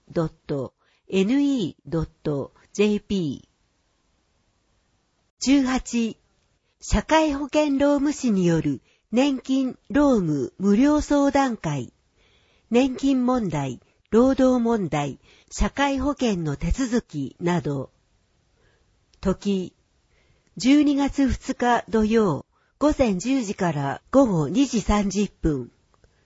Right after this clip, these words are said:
ところ、めぐりや本店。申し込み、当日直接会場。問い合わせ、県社会保険労務士会、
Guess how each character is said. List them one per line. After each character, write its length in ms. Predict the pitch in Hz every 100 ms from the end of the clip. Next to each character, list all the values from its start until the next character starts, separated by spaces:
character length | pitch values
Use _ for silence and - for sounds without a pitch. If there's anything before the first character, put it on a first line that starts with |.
| _ _
と 120 | - 180
こ 220 | 190 180
ろ、 240 | 180 151 - _ _ -
め 160 | 185
ぐ 140 | 226 302
り 120 | 240
や 160 | 180
本 280 | 156 170 160
店。 380 | 147 165 143 135 - _ _ _ _ _ _ _ _
申 200 | 226 240
し 80 | 247
込 180 | - 226
み、 320 | 214 202 214 _ _ _ _ _ _ -
当 220 | 262 269
日 440 | 226 233 247 247 -
直 160 | 208
接 320 | - 277 269 -
会 280 | 226 233 190
場。 480 | 202 202 190 185 - _ _ _ _ _ _ _ _ _
問 240 | 233 240
い 60 | 233
合 80 | 214
わ 120 | 208
せ、 400 | - 185 175 - _ _ _ _ _ _ _
県 340 | - 294 214
社 220 | 131 - 196
会 260 | 269 277
保 120 | 254
険 340 | 262 277 277 254
労 220 | 262 269
務 160 | 254 262
士 140 | -
会、 340 | - - 135